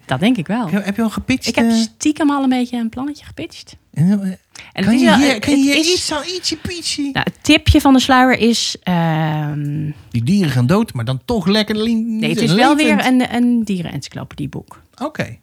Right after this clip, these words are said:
Speaker 1: Ja.
Speaker 2: Oh.
Speaker 1: Maar dan een ander.
Speaker 2: Waar gaat het over?
Speaker 1: Dat is lastig zeggen nog.
Speaker 2: Oké, jammer.
Speaker 1: Dat tipje is te groot.
Speaker 2: Oké.
Speaker 1: Ja.
Speaker 2: Zeg straks maar als we
Speaker 1: Oké, ja.
Speaker 2: niet, eh,
Speaker 1: Ja,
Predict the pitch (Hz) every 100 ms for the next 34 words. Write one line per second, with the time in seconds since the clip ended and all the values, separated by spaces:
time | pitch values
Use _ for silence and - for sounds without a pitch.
0 | _ - - _ - _ - 139 311 262
1 | 107 - 175 185 180 175 - 139 180 170
2 | _ _ _ _ _ _ - - - -
3 | - _ _ _ _ _ _ _ _ _
4 | _ _ _ _ _ - - _ - 185
5 | 180 175 170 - - - - - - -
6 | _ - 123 120 101 101 85 - 180 -
7 | 175 - 151 - - - - - - _
8 | - 92 107 _ _ - - _ _ _
9 | - 82 - - - - - - - -
10 | - _ _ - - - - - - -
11 | _ -